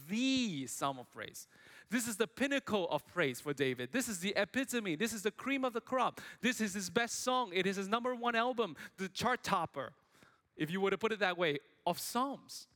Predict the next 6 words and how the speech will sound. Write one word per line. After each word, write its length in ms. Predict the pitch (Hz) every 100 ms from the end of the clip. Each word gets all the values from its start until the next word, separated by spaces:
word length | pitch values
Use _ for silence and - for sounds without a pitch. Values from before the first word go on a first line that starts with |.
| _ _ _ _ _ _ _ - -
And 100 | 196
in 100 | 214
fact, 460 | - 294 285 170 - _ _ _ _ _ _
in 180 | 208 220
the 100 | 208
Jewish 520 | 175 254 254 233 -